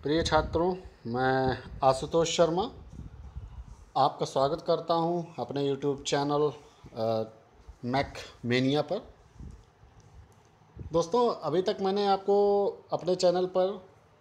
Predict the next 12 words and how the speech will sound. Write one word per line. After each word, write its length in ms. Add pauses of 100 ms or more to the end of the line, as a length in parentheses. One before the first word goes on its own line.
(880)
कुछ 500
topics 360
जैसे 260
कि 100
फ्रिक्शन 720 (140)
यानी 200
घर्षण 480 (480)
और 500
सेंटर 320
ऑफ 60
ग्रेविटी, 580 (800)
ये 840